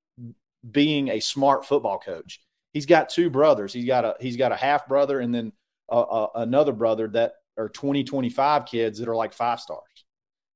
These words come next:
You know, uh, a linebacker and then I think a defensive end who are, like, five-star kids. So that's just there.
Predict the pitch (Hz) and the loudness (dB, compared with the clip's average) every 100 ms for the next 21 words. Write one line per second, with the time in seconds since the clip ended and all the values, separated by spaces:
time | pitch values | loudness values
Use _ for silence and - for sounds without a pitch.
0 | - 131 123 131 123 123 113 110 120 127 | -4 -2 -2 -2 0 2 2 2 0 2
1 | 143 143 139 139 139 139 135 117 117 110 | 2 4 4 2 0 -4 -4 -4 -4 -4
2 | - 120 110 113 135 127 123 117 127 104 | -4 -6 -6 -6 -6 -4 -6 -4 -4 -6
3 | 95 - _ _ 123 120 120 113 123 123 | -8 -16 _ _ -2 2 2 0 0 2
4 | 120 - - 135 90 - - - 127 113 | 0 -4 -6 -8 -8 -8 -6 0 0 0
5 | - _ _ _ - 139 - 165 131 - | -6 _ _ _ -2 -2 0 0 0 0
6 | 151 | 0